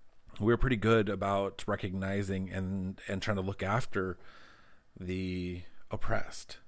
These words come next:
And maybe we, we have a lot of work to still do there. But it, when we think about that side,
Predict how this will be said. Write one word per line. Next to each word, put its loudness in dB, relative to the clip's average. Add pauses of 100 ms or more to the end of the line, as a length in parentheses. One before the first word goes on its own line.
(580)
And -2
maybe 4
we, 2
we 4
have 6
a 2
lot 4
of 2
work 4
to -6
still 0
do 4
there. -8 (1200)
But 8
it, 2 (100)
when 0
we 2
think 4
about 2 (1120)
that 2
side, -4